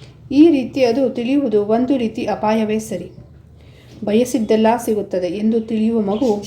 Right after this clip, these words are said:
ಬೆಳೆಯುತ್ತಾ ಬೆಳೆಯುತ್ತಾ ಅದರ ಆಸೆಗಳನ್ನು ಪೂರೈಸುವುದು ತೊಂದರೆಯಾಗುತ್ತದೆ ಹಾಗೂ ಕಷ್ಟವಾಗುತ್ತದೆ. ದೊಡ್ಡವರಾದ ಮೇಲೆ ಅವರ ಬೇಡಿಕೆಗಳು ಹೆಚ್ಚು ಸಂಕೀರ್ಣವಾಗುತ್ತದೆ.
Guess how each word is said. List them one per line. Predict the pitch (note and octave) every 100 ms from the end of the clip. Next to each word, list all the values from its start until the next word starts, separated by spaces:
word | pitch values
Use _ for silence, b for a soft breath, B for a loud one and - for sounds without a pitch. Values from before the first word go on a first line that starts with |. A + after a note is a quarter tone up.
| -
ಬೆಳೆಯುತ್ತಾ | G#3+ B3 B3 A3+ F#3+
ಬೆಳೆಯುತ್ತಾ | G3 A#3 C4 C4 G3 G3+ b b b b
ಅದರ | G#3+ A3+ A3+
ಆಸೆಗಳನ್ನು | G#3 G#3 B3+ B3 C4 C#4 A3 A3 -
ಪೂರೈಸುವುದು | A#3+ B3+ B3+ B3 C4 A3 A3
ತೊಂದರೆಯಾಗುತ್ತದೆ | A3 A3 A3+ B3 B3 G#3 G#3+ G#3 F3+ F#3 b b b -
ಹಾಗೂ | A3 A3+
ಕಷ್ಟವಾಗುತ್ತದೆ. | A3+ A3 B3+ A3+ G3+ G#3+ G#3+ F3+ - _ b b b b _ G#3+
ದೊಡ್ಡವರಾದ | A3+ A3+ C#4+ D4+ B3+ G3+ G#3+
ಮೇಲೆ | G#3+ A#3+ G#3 G#3
ಅವರ | G#3+ B3
ಬೇಡಿಕೆಗಳು | A3+ A3+ A#3+ C#4 C#4+ C4 C4+
ಹೆಚ್ಚು | A3+ A3 - D4+ D4
ಸಂಕೀರ್ಣವಾಗುತ್ತದೆ. | - G#3+ G#3 B3 B3 A#3+ F#3+ F#3+ - F3 F3+